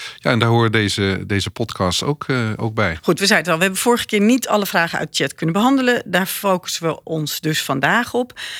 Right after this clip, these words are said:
Speaker 2: We zullen zien dat een flink deel van die vragen over gezondheid gaat. Dat verraste mij in elk geval ook, dat we daar, eh, vanuit de studio relatief weinig vragen over kregen. Dus daar duiken we in, maar ook andere onderwerpen zullen aan de orde komen. Laten we even bij die gezondheid beginnen.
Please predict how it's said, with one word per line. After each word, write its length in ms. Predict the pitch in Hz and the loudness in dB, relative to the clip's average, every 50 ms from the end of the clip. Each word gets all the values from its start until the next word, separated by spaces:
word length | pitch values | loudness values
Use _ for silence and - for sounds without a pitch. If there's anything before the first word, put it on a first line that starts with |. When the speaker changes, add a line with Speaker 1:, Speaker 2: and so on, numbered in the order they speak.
| - - - - | -14 -14 -8 -2
Speaker 2:
We 80 | 185 | 0
zullen 180 | 170 220 208 190 | 2 2 4 4
zien 160 | - 247 240 | 2 4 4
dat 160 | 226 214 - | 4 2 2
een 60 | 202 | 0
flink 260 | 185 - 226 226 247 240 | -2 0 2 2 2 2
deel 100 | 240 220 | 2 0
van 140 | - 208 | 0 -2
die 80 | 196 180 | -2 0
vragen 280 | - 185 180 - - 175 | 0 0 0 0 -2 -2
over 160 | 156 - - | -2 -4 -4
gezondheid 560 | - 135 - 165 165 165 151 151 139 139 - | -4 -2 0 2 2 2 2 2 0 -2 -2
gaat. 220 | - - 139 139 | 0 -2 -2 0
Dat 140 | - 165 - | -2 -6 -6
verraste 380 | - - 165 175 170 - - 180 | -4 -2 0 0 0 0 0 2
mij 180 | 170 170 180 | 2 2 2
in 100 | 180 175 | 2 0
elk 160 | 165 156 160 - | -2 -2 -4 -6
geval 260 | - - 156 - - | -6 -6 -4 -4 0
ook, 320 | - 180 202 226 - - - - - - - - - | 0 0 0 -2 -4 -10 -18 -16 -16 -18 -18 -10 -4
dat 200 | - 175 - - | -4 -2 -2 -2
we 100 | 180 156 | -2 0
daar, 320 | 165 160 156 156 160 - | 0 2 2 2 0 0
eh, 260 | - - - 156 147 147 | -2 -4 -2 -2 -2 -2
vanuit 280 | - - 165 156 156 - | -2 0 0 0 0 0
de 60 | - | -2
studio 440 | - - 175 156 160 147 147 139 143 | -4 -4 -4 -2 -2 0 0 0 0
relatief 400 | 151 156 156 151 - - 147 131 | 0 0 -2 -2 -4 -4 -4 0
weinig 340 | 147 131 135 135 143 - | 0 0 0 0 -2 -4
vragen 380 | - - 135 101 101 - - - | -4 -2 0 0 0 0 -2 -6
over 140 | - - - | -6 -6 -8
kregen. 240 | - - - - - | -10 -10 -10 -8 -6
Dus 140 | 156 - | -4 -2
daar 260 | - 190 190 190 180 160 | 0 2 2 2 2 2
duiken 340 | 185 185 185 180 - - | 2 2 2 0 -2 -4
we 80 | 156 156 | -4 0
in, 160 | 202 220 233 | 0 2 2
maar 140 | 233 220 - - | 2 2 0 2
ook 220 | 202 196 190 - - | 0 0 -2 -2 -4
andere 260 | - 165 165 160 156 | -2 0 0 0 0
onderwerpen 420 | 147 143 147 143 139 131 131 - - | -2 -2 -2 0 0 -2 -2 -2 -4
zullen 200 | 147 135 139 - | -4 -4 -4 -4
aan 60 | - | -6
de 60 | - | -6
orde 180 | - - - - | -6 -8 -10 -10
komen. 380 | - - 85 - - - - - - - - - - - - - - - - _ | -8 -6 -6 -6 -6 -8 -12 -16 -18 -18 -16 -16 -16 -18 -18 -20 -20 -20 -10 _
Laten 200 | - 285 311 - | 0 0 2 4
we 60 | 302 285 | 2 2
even 120 | 240 233 | 2 2
bij 100 | 247 240 | 0 0
die 100 | 226 208 | 0 -2
gezondheid 400 | - - - 262 254 240 220 208 | -2 0 0 2 2 2 0 -2
beginnen. 380 | - - - - 117 - - | -2 -8 -8 -8 -8 -8 -10